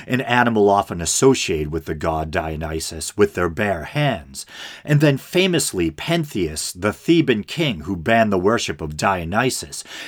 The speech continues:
is lured into the woods by the god himself, disguised as a woman,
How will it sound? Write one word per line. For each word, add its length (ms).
is 220
lured 320
into 200
the 120
woods 360
by 200
the 100
god 340
himself, 680
disguised 680
as 160
a 60
woman, 480